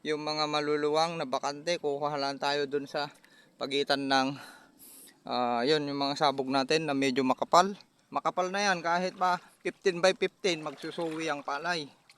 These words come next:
Okay, ilalagay lang natin dito para hindi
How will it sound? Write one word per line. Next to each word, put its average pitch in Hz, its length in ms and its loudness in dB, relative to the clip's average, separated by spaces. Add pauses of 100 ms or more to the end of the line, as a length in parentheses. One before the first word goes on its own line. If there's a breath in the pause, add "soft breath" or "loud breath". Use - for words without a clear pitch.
(460)
Okay, 165 420 -2 (340)
ilalagay 151 380 -2
lang 147 160 -4
natin 143 320 -4 (800)
dito 147 380 0
para 143 320 0
hindi 147 500 -4